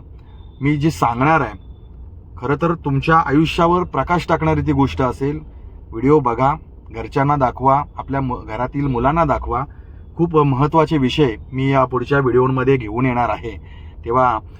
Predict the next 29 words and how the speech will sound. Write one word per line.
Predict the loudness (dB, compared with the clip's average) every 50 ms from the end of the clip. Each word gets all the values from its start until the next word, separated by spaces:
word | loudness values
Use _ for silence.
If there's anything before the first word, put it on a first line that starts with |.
| -18 -18 -18 -16 -16 -16 -16 -12 -12
आपण | -12 -4 0 0 2 2 2 2 0 0 2
ज्या | 2 2 0
पद्धतीने | 2 2 0 2 2 2 2 2 2
आतापर्यंत | 2 2 2 2 2 2 2 2 0
सहकार्य | 0 0 2 2 2 4 4 2 2 2
केलंय | 2 0 0 2 0 -2 -4 -6 -12 -16 -16 -14 -10
तसंच | -10 -6 0 0 -2 0 -2
यावर्षी | -4 0 2 4 4 4 2 2 0
देखील | 0 2 0 -2
सहकार्य | 0 2 2 2 2 2 2 2 2
करा. | 2 2 2 0 0 -2 -8 -14 -16 -14 -14 -16 -14 -16 -14 -4 -4
तुर्तास, | -4 0 4 2 2 2 2 0 2
अ, | 2 4 4 2 0 -4
या | -4 0 2 2 4
व्हिडिओला | 4 4 4 4 4 4 4
मी | 2 2
इथं | 2 2 2
थांबवतोय. | 2 2 2 4 4 4 4 4 4 2 2 2 -2 -6 -10 -14 -16 -16 -16 -16 -16 -18 -8 0
ओम | 2 4 4 4
साईराम. | 4 4 4 4 6 4 4 2 0 -4 -8 -10 -14 -14 -12 -12 -10 -8
आणि, | -4 -2 0 2 2 4
अ, | 4 4 4 2 0 -2 -4 -12 -12 -10 -10
सगळ्यांना | -6 -4 -2 0 0 0
एक | 0 0 0
विनंती | 0 2 2 2 2 2
आहे, | 2 2 0 -4 -8 -14 -20 -20 -20 -18 -18 -18 -18 -18 -20 -20 -20 -20 -18 -14 -10
चॅनलला | -8 -4 -2 0 2 2
लाईक | 0 2 0 -2 -2 -2
करा | -4 -2 0 0 0